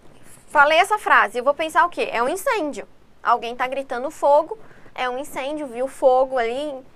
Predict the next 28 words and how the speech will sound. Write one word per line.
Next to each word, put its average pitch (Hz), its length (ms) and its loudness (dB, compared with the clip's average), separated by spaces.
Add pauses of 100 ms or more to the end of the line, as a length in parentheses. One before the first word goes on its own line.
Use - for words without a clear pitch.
(140)
e 320 160 -8
vai 285 260 6
sair 294 240 -2
correndo. 285 520 0 (1200)
Mas 605 140 -2
será 359 220 2
que 349 80 -2
é 302 60 6
só 359 220 4
esse 302 160 2
significado 254 520 -6
que - 100 -14
eu 208 40 -16
tenho? 220 340 -4 (1040)
E 320 80 -10
se 403 120 -14
eu 415 80 -12
tiver 302 320 0
numa 302 220 0
guerra? 226 500 2 (1300)
E - 40 -18
se - 80 -4
eu 339 60 -4
tiver 330 220 0
numa 320 200 4
guerra, 277 480 4 (560)
canhões 285 520 2
enfileirados, 294 960 2